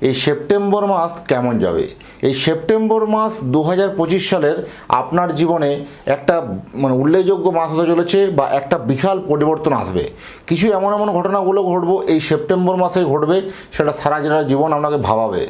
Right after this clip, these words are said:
এই সেপ্টেম্বর মাসে, মানে, কী, মানে, হতে চলেছে, পুরো ভিডিওটাকে মনোযোগ সহকারে কিন্তু দেখুন, কোনো মতো স্ক্রিপ্ট না করে। বিশেষ করে কুম্ভ রাশির জাতক বা জাতিকাদের জন্য অত্যন্ত একটা পরিবর্তনশীল আসবে,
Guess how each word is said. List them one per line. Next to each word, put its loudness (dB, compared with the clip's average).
এই 2
সেপ্টেম্বর 0
মাসে, 0
মানে, 0
কী, 0
মানে, 0
হতে 0
চলেছে, 2
পুরো 2
ভিডিওটাকে 0
মনোযোগ 0
সহকারে 0
কিন্তু 0
দেখুন, 0
কোনো 0
মতো 2
স্ক্রিপ্ট -4
না 0
করে। 0
বিশেষ -2
করে 0
কুম্ভ 2
রাশির -2
জাতক 0
বা 0
জাতিকাদের 0
জন্য 2
অত্যন্ত 0
একটা 0
পরিবর্তনশীল 0
আসবে, 0